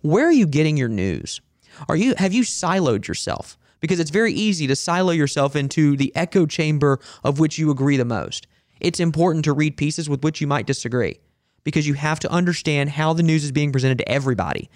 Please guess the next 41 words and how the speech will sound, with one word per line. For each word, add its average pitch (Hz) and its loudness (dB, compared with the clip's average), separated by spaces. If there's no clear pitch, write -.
because 139 -2
different 143 -2
outlets 147 -2
present 139 0
the 170 4
news 170 4
in 131 0
different 127 -2
ways. 123 0
If 127 -6
you 131 2
watch, 113 -2
and 110 -4
again, 139 0
I'm 131 0
not 151 0
promoting 170 2
or, 143 2
or 139 0
not 139 0
promoting 170 2
either 170 2
one 165 4
of 120 -4
these, 78 -4
but 131 0
if 131 -2
you 135 4
watch 117 0
Fox 175 -2
News 202 2
and 135 -4
you 131 0
watch 113 -2
M 156 2
S 175 0
N 175 2
B 180 2
C, 135 -2
they 127 0
will 170 0